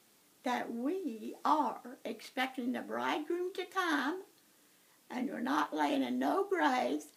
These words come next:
because the Bible said he tasted death for every man. And those of us that will believe it have passed from death unto life and life more abundantly.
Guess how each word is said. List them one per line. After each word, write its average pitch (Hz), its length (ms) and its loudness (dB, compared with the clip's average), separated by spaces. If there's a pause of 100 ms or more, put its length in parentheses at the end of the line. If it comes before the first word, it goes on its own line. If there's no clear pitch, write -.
(380)
because 269 380 0
the 254 100 -2
Bible 262 420 0
said 262 300 0
he 262 220 -2
tasted 269 560 0
death 262 300 0
for 240 160 0
every 269 420 2
man. 330 400 4 (500)
And 254 140 2
those 285 280 2
of 240 160 -2
us 262 280 2
that - 240 -2
will - 180 -2
believe 262 400 0
it 381 120 -4 (260)
have 240 320 -2
passed 339 400 2
from 254 260 -2
death 277 400 0 (320)
unto - 460 2
life 320 580 0
and - 180 -4
life 285 360 2 (360)
more 277 520 4
abundantly. 339 560 2